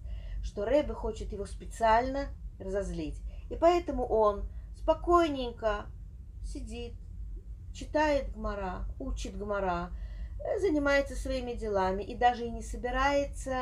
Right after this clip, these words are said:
э, гне-, э, злиться и как-то выходить из себя. И вот проходит достаточно много времени,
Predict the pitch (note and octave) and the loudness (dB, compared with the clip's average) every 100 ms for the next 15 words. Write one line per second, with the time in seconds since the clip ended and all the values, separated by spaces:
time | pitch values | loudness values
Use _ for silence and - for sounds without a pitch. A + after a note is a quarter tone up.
0 | B3 - G#3 F#3 F#3 G#3 G3 F#3+ F#3+ F#3 | -2 -2 -2 -4 -6 -6 -4 -2 -2 -2
1 | F#3 F3 F3 A3+ D4 - - E4+ D#4+ - | -4 -4 -4 -2 -4 -4 -2 -2 -2 -8
2 | - - - - A3 A3 G#3+ A3 A3+ G#3 | -10 -12 -10 -8 -6 -4 -2 -2 -2 -4
3 | G3+ G3 F#3 F3 - - F3 E3 B3+ C#4+ | -4 -4 -6 -10 -8 -6 -2 -2 0 0
4 | E4 - - - - A3+ A3+ A3+ F3 D#3+ | 0 -2 -10 -8 -2 -2 0 0 0 -4
5 | - - - F3 - G3 G3 - G3 G3 | -8 -12 -6 -4 0 -2 -2 -6 -4 -2
6 | F#3+ G#3+ C#4+ E4+ F4+ E4+ | -2 -2 -2 -2 0 -2